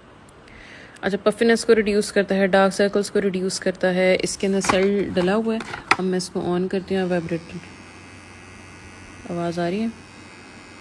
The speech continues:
नीचे से इसके अंदर सेल डला है। बहुत शुक्रिया जी भेजने के लिए।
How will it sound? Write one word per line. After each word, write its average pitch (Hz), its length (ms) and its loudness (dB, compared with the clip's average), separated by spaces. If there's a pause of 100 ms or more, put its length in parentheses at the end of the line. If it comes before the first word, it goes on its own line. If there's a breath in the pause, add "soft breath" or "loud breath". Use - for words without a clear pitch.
(400)
नीचे 185 240 -2
से - 60 -12 (540)
इसके - 160 -8
अंदर 170 140 -2
सेल 156 240 -6
डला 156 140 -6
है। 170 80 -6
बहुत 196 220 2
शुक्रिया 180 400 -2
जी 170 220 -2
भेजने 160 400 -2
के 165 100 -8
लिए। 160 220 -6